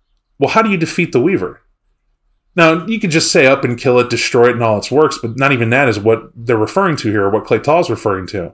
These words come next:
It's saying that you defeat the Weaver with the mind,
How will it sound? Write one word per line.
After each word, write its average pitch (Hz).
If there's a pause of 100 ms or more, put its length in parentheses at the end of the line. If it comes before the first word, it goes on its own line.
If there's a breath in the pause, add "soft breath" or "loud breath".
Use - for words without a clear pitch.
(440)
It's 143
saying 208
that 160
you 151
defeat 147
the 143
Weaver 117
with 107
the 131
mind, 131